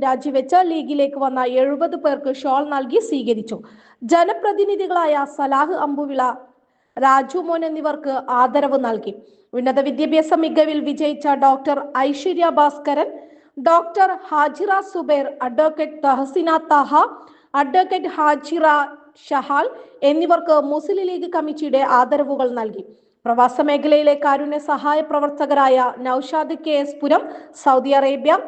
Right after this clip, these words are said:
ഹിം ഇടക്കുളങ്ങര, ബഹ്റൈൻ എന്നിവർക്കുള്ള കമ്മിറ്റി വക ആദരവുകൾ നൽകി. തഴവ പഞ്ചായത്ത് ചന്ദ്രിക വാർഷിക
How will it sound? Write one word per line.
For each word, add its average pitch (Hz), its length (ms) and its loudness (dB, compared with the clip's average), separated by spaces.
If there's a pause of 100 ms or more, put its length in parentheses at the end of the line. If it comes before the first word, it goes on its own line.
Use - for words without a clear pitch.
(500)
ഹിം 415 160 2 (480)
ഇടക്കുളങ്ങര, 311 680 2 (460)
ബഹ്റൈൻ 277 480 0 (680)
എന്നിവർക്കുള്ള 359 580 0 (180)
കമ്മിറ്റി 302 400 -4
വക 330 160 0 (160)
ആദരവുകൾ 285 480 0 (120)
നൽകി. 208 260 -4 (140)
തഴവ 240 420 0
പഞ്ചായത്ത് 294 500 2 (160)
ചന്ദ്രിക 294 380 0 (180)
വാർഷിക 277 400 2